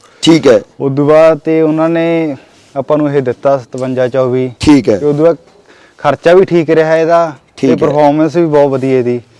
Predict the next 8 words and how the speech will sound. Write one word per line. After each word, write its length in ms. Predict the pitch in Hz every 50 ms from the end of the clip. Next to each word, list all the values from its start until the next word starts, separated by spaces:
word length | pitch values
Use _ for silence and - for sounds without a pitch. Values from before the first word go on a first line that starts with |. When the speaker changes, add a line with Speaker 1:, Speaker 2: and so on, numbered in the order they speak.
| _ _ - -
Speaker 1:
ਬਿਲਕੁਲ। 460 | 135 156 143 131 107 117 110 101 95 - _ _ _ _ _ _ _ - - _ _ -
ਤੇ 120 | 190 196
ਜਿਵੇਂ 260 | 175 185 202 208 208
ਤੁਸੀਂ 360 | - - 185 156 185 190 196
ਇਹ 160 | 190 170 190 185
ਟਰੈਕਟਰ 320 | - 175 175 - - 233
ਲਿਆ, 300 | 220 190 156 139 127 120
ਹਨਾ? 220 | 113 143 208 226